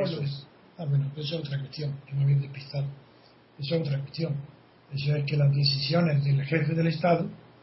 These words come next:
Speaker 1: son, eh, irreversibles. Es otra cuestión. No es
Speaker 2: Sí,
Speaker 1: tomada
Speaker 2: que, que no se le
Speaker 1: por
Speaker 2: puede decir que no, que no hay, no hay nadie que le, se pueda oponer a lo que diga.
Speaker 1: Pero, sí, pero,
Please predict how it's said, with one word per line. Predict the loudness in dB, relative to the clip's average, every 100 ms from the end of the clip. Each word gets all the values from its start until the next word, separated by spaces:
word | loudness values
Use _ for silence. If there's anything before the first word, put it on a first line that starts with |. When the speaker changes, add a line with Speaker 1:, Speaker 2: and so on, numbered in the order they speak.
| -20 -6
Speaker 1:
son, | 2 4 6 4 -2 -18 -20 -14 -8
eh, | -4 2
irreversibles. | 6 6 4 -2 -2 -2 -6 -18 -20 -20 -12
Es | -8
otra | -6 -6 -10
cuestión. | -10 -8 -6 -8 -14 -20 -20 -20 -20 -12 -6
No | -4
es | -4 0
Speaker 2:
Sí, | 4
Speaker 1:
tomada | 4 4 0 -6 -14
Speaker 2:
que, |
que | -8
no | -2
se | 2
le |
Speaker 1:
por | 2
Speaker 2:
puede | 2
decir | 0 -4
que | -2
no, | -2 -2
que | -2
no | 0
hay, | 0 0
no | -2
hay | -2 0
nadie | 0 0 -2 -4
que |
le, | -4 -4
se | -4 -6
pueda | -2 -4
oponer | -4 -6 -6 -4
a |
lo | -6
que | -6
diga. | -6 -6 -8 -12 -20 -12 0
Speaker 1:
Pero, | 4 6 4 0 -6 -14 -20 -20 -20 -20 -20 -20 -20 -20 -20 -20 -16
sí, | -2 2 2
pero, | 2